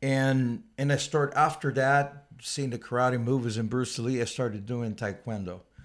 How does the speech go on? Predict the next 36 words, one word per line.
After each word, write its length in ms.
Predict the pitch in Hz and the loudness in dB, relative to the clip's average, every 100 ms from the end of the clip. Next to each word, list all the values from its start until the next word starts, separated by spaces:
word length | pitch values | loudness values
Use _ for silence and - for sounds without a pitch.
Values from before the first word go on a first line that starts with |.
| - _ _ - | -20 _ _ -12
And 160 | 117 | -6
I 60 | 117 | -2
went 240 | 113 135 | 0 -2
to 100 | 135 | -4
taekwondo 500 | - 117 - 135 131 | -2 -2 0 0 0
up 80 | 127 - | -2 -2
to 100 | 120 | -4
the 100 | 113 | -2
blue 240 | 127 147 | 0 0
belt, 480 | 131 135 151 143 - - _ _ | 2 4 2 0 -10 -20 _ _
and 140 | 135 131 | -2 0
I 40 | |
stopped 520 | - - - 143 - | 0 2 4 4 2
it, 260 | 170 165 - - - - | -2 -4 -14 -20 -20 -8
and 120 | 139 143 | -4 -2
I 60 | |
started 360 | 139 - 143 120 | -2 -2 0 0
doing 200 | 143 120 | -2 0
boxing. 540 | 117 131 - - - - _ - - _ _ _ _ _ _ _ - | 0 -2 -4 -10 -12 -20 _ -20 -20 _ _ _ _ _ _ _ -10
I 40 | |
really 240 | 110 127 117 | -4 -2 -2
liked 420 | 117 127 127 117 | 2 2 0 0
boxing 420 | 127 131 - 123 | 0 2 -2 -2
at 140 | 117 | -4
the 80 | 117 | -8
time, 500 | - 147 147 160 165 110 | -8 0 2 2 0 0
and 640 | 127 135 135 131 123 113 | 2 4 4 4 0 -2
was 160 | 135 139 | -4 -4
a 60 | |
fourteen 480 | 143 - 190 - 180 | -6 -4 -4 0 -2
years 240 | 165 135 147 | 0 0 0
old. 260 | 170 170 | 0 0
I 60 | 139 | -4
was 140 | 110 | -4
surfing. 540 | - - 170 165 156 - | -4 -2 0 0 -4 0
Always, 500 | 208 220 185 135 | 2 4 4 2